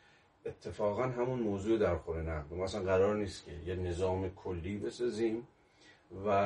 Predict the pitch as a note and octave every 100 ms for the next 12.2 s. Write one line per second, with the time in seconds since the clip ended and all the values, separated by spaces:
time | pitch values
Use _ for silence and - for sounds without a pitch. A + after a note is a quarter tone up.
0 | F#2+ G2 D3 D#3+ C3 A#2+ A2 A2+ B2 A#2
1 | A2 G#2+ G#2+ G#2+ - A#2+ G#2+ G2 F#2 F#2+
2 | F#2 F#2+ F2+ F#2 - G2+ C3 C3+ B2 G#2+
3 | A2 G#2+ G#2 G2 G2 F#2 E2+ E2 E2 F2+
4 | G2+ F#2 F2 F2 E2+ _ _ _ _ -
5 | E2+ F2 E2 D#2+ D#2+ E2+ F#2 - _ _
6 | _ - - G#2+ F#2 G2+ G#2 G2 F2 E2
7 | - F2+ F2 E2+ E2+ D#2+ D#2+ D#2+ D2+ D2
8 | - - - - _ _ - _ _ F#3+
9 | E3 A#2 G#2 B2+ - - - A#2+ A2+ A2
10 | A2+ G2+ A2 G#2+ G#2 G#2 G#2 A2+ C3+ C3
11 | F#2+ F2+ D#2+ - E2 D#2+ E2 E2 D#2 E2
12 | F#2